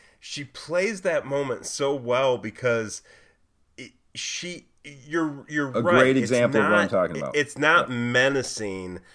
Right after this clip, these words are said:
Speaker 1: but it's this, "Holy shit, I've never done that before. That's a cool power." Like, every time she,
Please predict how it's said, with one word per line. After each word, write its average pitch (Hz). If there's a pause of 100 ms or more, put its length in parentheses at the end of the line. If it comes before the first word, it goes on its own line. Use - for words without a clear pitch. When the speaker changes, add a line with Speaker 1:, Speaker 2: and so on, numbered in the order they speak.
(280)
Speaker 1:
but 101
it's 123
this, 107 (300)
"Holy 104
shit, 170
I've 143
never 107
done 85
that 147
before. 82
That's 120
a 123
cool 104
power." 131 (180)
Like, -
every 165
time 143
she, 127